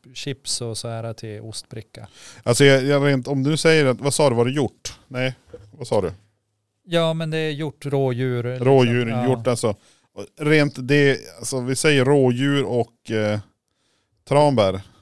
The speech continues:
Speaker 2: Bara, bara som en måltid utan chips. Borde ju vara riktigt fint.
Speaker 1: Ja, jag tror också det.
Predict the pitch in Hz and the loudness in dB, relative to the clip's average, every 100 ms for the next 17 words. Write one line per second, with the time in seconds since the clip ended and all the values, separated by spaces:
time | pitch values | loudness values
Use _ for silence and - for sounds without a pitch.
0 | _ - 120 123 117 127 120 113 120 117 | _ -6 0 2 2 2 2 2 0 0
1 | 127 117 107 123 120 139 175 233 - 80 | 2 2 0 -2 0 -2 -2 -4 -4 -8
2 | - - - _ _ 110 117 110 104 107 | -10 -14 -16 _ _ -8 -4 -4 -2 -2
3 | 95 - - 160 - - 85 92 _ 131 | -4 -10 -12 -14 -12 -14 -14 -14 _ -6
4 | 143 147 170 170 160 - 120 113 | -2 -2 -2 -4 -6 -8 -8 -8